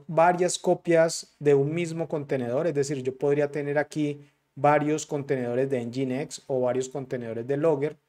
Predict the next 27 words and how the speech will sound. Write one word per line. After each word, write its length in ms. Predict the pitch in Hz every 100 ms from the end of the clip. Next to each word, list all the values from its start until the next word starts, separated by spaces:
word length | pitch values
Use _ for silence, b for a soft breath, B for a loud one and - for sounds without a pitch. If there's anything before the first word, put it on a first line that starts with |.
| _ _ _ _ _ -
En 80 |
este 240 | 143 139 165
caso 300 | 170 160 170
tenemos, 680 | 160 135 131 147 156 - _ _ _ _ -
eh, 420 | 135 131 127 127 - -
mezclado 840 | 165 131 - 151 143 143 180 190 _ -
un 200 | 147 143
contenedor 580 | 151 151 156 131 123
de 80 | 127
Logger 460 | 143 143 143 156 165
y 100 | 147
otro 220 | 135 135 139
de 120 | 123
Nginx. 580 | 120 135 127 175 - - _ _ _ _
Y 80 | 143
otro 160 | 151 185
aspecto 380 | 185 202 202
importante 760 | 202 202 196 196 180 170 185 196
es 200 | - 143
que 300 | - 170 175 -
hay 200 | 165 165
un 140 | 180
I 80 | 185
P 420 | 180 - 170 185 - _ -
para 340 | 175 175 160
el 140 | 151
pod. 300 | 143 139 113